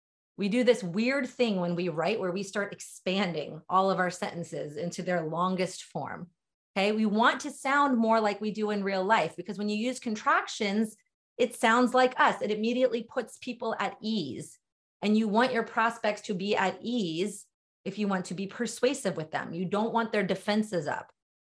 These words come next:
You know, you wouldn't walk into a classroom and say, "Excuse me, could you point me to the trainer from whom I will learn the most?" Right? People would be like, "What's, what's up with that person? Like, what's going on there?" You'd say, "Hey,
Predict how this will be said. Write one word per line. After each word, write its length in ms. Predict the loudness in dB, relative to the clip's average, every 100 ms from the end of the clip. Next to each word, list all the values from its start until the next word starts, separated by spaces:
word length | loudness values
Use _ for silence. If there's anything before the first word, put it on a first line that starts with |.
| _ _
You 80 | 0
know, 60 | 2
you 120 | 4
wouldn't 200 | 6 6
walk 180 | 4 4
into 120 | -2
a 40 |
classroom 500 | 2 2 2 0 -4
and 140 | -4 0
say, 500 | 2 4 2 0 -8 _ _ _
"Excuse 440 | -8 -6 0 2 4
me, 300 | 2 2 2
could 240 | 0 0
you 100 | 0
point 280 | 0 -2 -2
me 80 | -4
to 120 | 0
the 120 | 0
trainer 360 | 0 2 2 2
from 240 | 4 4
whom 220 | 6 6
I 120 | 6
will 140 | 6 4
learn 220 | 4 2
the 80 | 4
most?" 480 | 4 4 2 -4 -18 _ _ _ -8
Right? 220 | -6 -4
People 180 | -6 -2
would 120 | 0
be 100 | 0
like, 260 | 0 -2 -4
"What's, 520 | -6 -6 -10 -16 -18
what's 140 | -18
up 100 | -14
with 80 | -8
that 140 | -6 -4
person? 260 | -6 -6
Like, 140 | -8 -8
what's 120 | -2
going 160 | 2
on 120 | 4 2
there?" 140 | 2
You'd 180 | 0 2
say, 140 | 4
"Hey, 360 | 6 4 2